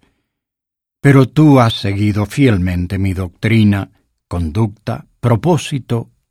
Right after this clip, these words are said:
fe, longanimidad, amor, paciencia,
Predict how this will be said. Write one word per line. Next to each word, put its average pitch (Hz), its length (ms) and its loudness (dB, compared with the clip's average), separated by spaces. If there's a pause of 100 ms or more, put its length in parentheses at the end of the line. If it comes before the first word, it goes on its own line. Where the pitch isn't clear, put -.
fe, 107 420 -2 (560)
longanimidad, 104 1120 0 (240)
amor, 120 640 2 (200)
paciencia, 98 960 -4